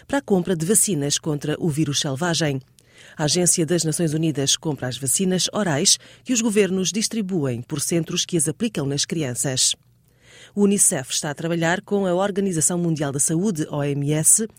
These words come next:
e com os governos dos vários países, parte da campanha para coordenar uma resposta rápida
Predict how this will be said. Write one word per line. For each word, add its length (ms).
e 80
com 140
os 100
governos 500
dos 140
vários 360
países, 600
parte 240
da 100
campanha 640
para 240
coordenar 520
uma 140
resposta 520
rápida 600